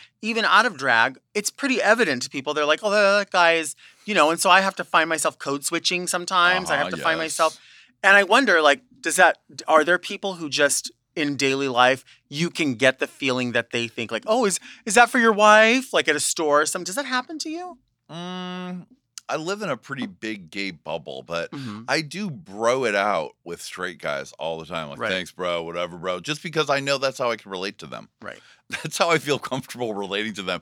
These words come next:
Speaker 2: It's definitely a defense mechanism that I've now seeped into my real life.
Speaker 1: Mm-hmm.
Speaker 2: But I just, I think because I'm so big, hairy, and scary that
Speaker 1: Mm-hmm.
Speaker 2: most people, you know, I wear a lot of gay stuff and act a lot of gay ways.
Speaker 1: Right.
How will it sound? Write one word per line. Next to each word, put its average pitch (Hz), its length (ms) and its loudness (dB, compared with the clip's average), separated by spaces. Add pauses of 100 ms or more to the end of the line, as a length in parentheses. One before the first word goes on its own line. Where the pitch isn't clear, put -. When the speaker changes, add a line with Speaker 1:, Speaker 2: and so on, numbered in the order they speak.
(160)
Speaker 2:
It's - 100 -20
definitely 170 300 0
a 139 40 -2
defense 120 460 -2
mechanism 92 540 -6
that 95 120 -4
I've 90 220 -4
now 101 360 -4
seeped - 640 -12
into 113 280 -6
my 101 100 0
real 92 320 -4
life. 95 460 -4
Speaker 1:
Mm-hmm. 120 420 -12
Speaker 2:
But 135 160 4
I 135 160 4
just, 180 840 0
I 131 80 -4
think 208 200 -12
because 143 200 -10
I'm 110 100 -6
so 110 180 -8
big, 85 340 -10
hairy, 82 280 -6
and 76 80 -12
scary 80 480 -10 (420)
that 95 220 -4
Speaker 1:
Mm-hmm. 98 100 -10
Speaker 2:
most 101 240 -10
people, 87 640 -8 (160)
you 101 140 -10
know, 69 180 -12 (140)
I 85 140 -4
wear 90 260 -4
a 80 40 -4
lot 78 200 -6
of 76 100 -14
gay 78 160 -12
stuff 78 400 -8
and 73 240 -12
act 80 300 -6
a 78 60 -10
lot 73 280 -8
of - 60 -20
gay 71 180 -10
ways. 76 200 -10
Speaker 1:
Right. 107 220 0